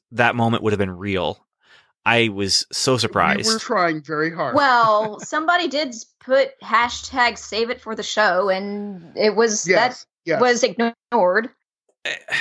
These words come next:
Speaker 1: <sighs> okay.
Speaker 2: That would have been Samantha, dear listener. Okay, so, okay,
Speaker 1: But
Speaker 2: hold
Speaker 1: then
Speaker 2: on, hold
Speaker 1: who
Speaker 2: on.
Speaker 1: talked more
Speaker 2: Well,
Speaker 1: about
Speaker 2: legit.
Speaker 1: things than, than anyone else after that?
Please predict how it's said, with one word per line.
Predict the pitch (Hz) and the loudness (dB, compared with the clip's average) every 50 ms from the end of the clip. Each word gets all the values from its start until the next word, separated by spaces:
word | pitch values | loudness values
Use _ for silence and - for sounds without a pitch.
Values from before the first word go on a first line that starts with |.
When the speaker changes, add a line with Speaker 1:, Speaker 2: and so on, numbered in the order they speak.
| - - - | -4 -6 -10
Speaker 1:
<sighs> | - - - _ _ _ _ - | -14 -18 -20 _ _ _ _ -18
okay. | 113 - 202 185 | -10 -8 -8 -2
Speaker 2:
That | - 165 156 170 - 214 | 2 2 2 2 2 2
would | 202 185 | 0 0
have | 180 151 | 2 2
been | 180 175 160 156 | 0 0 0 0
Samantha, | - - 151 139 139 143 151 160 - - 151 | -2 -4 -2 0 2 2 0 0 0 -2 -4
dear | 131 131 117 113 117 | -4 -4 -6 -8 -6
listener. | 117 113 - - 113 - - - _ | -6 -8 -8 -10 -12 -14 -14 -2 _
Okay, | - 175 - 196 143 - - - - - | 0 2 2 0 0 -2 -4 -12 -14 -14
so, | - - 226 202 165 - - | -4 -2 0 0 0 -2 -2
okay, | 196 - 165 147 | 0 0 2 2
Speaker 1:
But | 165 | 4
Speaker 2:
hold | 180 196 | 4 4
Speaker 1:
then | 190 180 180 | 4 4 2
Speaker 2:
on, | |
hold | 170 156 156 | 0 0 0
Speaker 1:
who | 226 254 | 0 0
Speaker 2:
on. | 254 | 0
Speaker 1:
talked | 240 - - 214 208 202 - - | -2 0 0 0 0 0 -2 -6
more | 175 180 175 165 160 147 113 | -4 0 2 2 2 2 2
Speaker 2:
Well, | 190 | 2
Speaker 1:
about | 185 - 156 147 - | 2 2 2 2 2
Speaker 2:
legit. | - 202 | 2 2
Speaker 1:
things | 160 151 147 147 131 - | 2 0 0 -2 -2 0
than, | 147 139 135 127 127 123 | 2 2 2 0 -2 -4
than | - 139 131 131 | -2 0 0 2
anyone | 135 131 131 123 123 | 2 0 0 0 2
else | 123 135 151 127 95 98 - - - | 2 2 2 2 0 -2 -6 -6 -2
after | - 123 131 139 - 117 107 | 0 0 0 0 0 -2 -2
that? | 95 90 82 67 | 0 -2 -2 -4